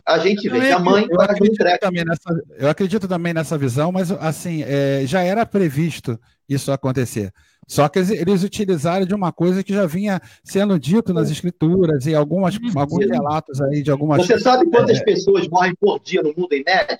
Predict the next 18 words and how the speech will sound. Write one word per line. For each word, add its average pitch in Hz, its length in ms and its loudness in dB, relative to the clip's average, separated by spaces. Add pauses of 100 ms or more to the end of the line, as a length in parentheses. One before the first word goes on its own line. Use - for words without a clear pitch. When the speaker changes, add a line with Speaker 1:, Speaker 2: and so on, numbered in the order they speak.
(140)
Speaker 1:
Dezenove 180 580 0
mil. 156 360 -2 (340)
Sabe 208 360 2
quantos 233 320 2
estão 202 240 0
morrendo 165 260 2
do - 100 -8
covid 151 440 -2
dezenove - 460 0 (140)
por 120 140 -4
dia? 170 340 0 (1600)
Dezenove, 175 360 2
Speaker 2:
Ah. 180 100 0 (260)
Speaker 1:
de-, 156 280 -6
de-, 165 280 -8
de-, 151 120 -14
desculpe, 160 400 -2
morrem 190 340 0